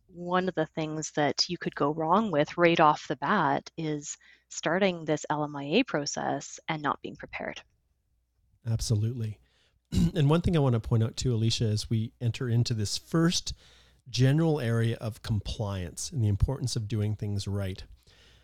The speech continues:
Speaker 2: We're not talking about employers out there that are just deliberately doing things wrong. We're not
Speaker 1: Right.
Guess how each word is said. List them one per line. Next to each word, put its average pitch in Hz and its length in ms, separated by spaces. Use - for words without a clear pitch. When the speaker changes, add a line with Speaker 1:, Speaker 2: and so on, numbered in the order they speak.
Speaker 2:
We're 151 100
not 311 200
talking 247 460
about 123 560
employers 131 560
out 113 240
there 98 280
that 104 300
are 117 120
just 127 320
deliberately 131 960
doing 107 300
things 98 340
wrong. 98 360
We're 165 100
not 180 80
Speaker 1:
Right. 185 60